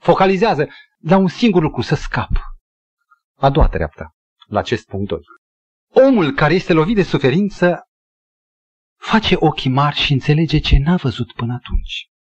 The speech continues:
Suferința trezește pe om. Îl conduce să înțeleagă păcătoșenia păcatului,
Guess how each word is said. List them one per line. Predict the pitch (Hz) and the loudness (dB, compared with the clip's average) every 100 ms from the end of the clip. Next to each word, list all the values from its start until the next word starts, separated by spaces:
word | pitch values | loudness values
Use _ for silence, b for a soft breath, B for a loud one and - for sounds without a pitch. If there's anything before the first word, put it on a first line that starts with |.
| _ _ _ _ _ _ | _ _ _ _ _ _
Suferința | - 247 269 294 277 262 | -2 2 2 2 0 2
trezește | 226 208 233 - 139 | 2 4 2 0 -2
pe | 120 | 0
om. | 101 90 87 _ _ _ _ _ B B | -2 -2 -10 _ _ _ _ _ B B
Îl | 226 226 | 2 4
conduce | - 220 220 277 269 | 4 4 4 2 2
să | 233 | 4
înțeleagă | 214 - 202 220 190 | 4 4 4 4 0
păcătoșenia | - 214 208 202 196 180 240 233 202 | 2 0 2 2 4 4 4 4 2
păcatului, | - 165 - 214 190 131 95 | 0 -2 0 -2 0 -4 -6